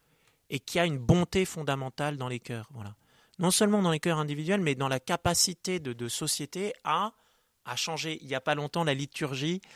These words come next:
de l'Église nous proposait là, le prophète Jonas. Voilà. Eh ben, le prophète Jonas, il est envoyé, euh, à Ninive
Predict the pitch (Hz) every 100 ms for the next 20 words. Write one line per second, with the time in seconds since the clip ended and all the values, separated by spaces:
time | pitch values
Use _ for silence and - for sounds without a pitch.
0 | - _ 127 123 123 165 156 135 - -
1 | 147 131 160 139 127 120 107 - 135 127
2 | 151 - 175 127 156 160 143 - - 143
3 | 117 - _ _ _ _ 131 127 143 -
4 | 170 185 151 160 165 214 - 156 135 131
5 | 135 151 170 175 160 135 120 127 127 131
6 | 147 214 226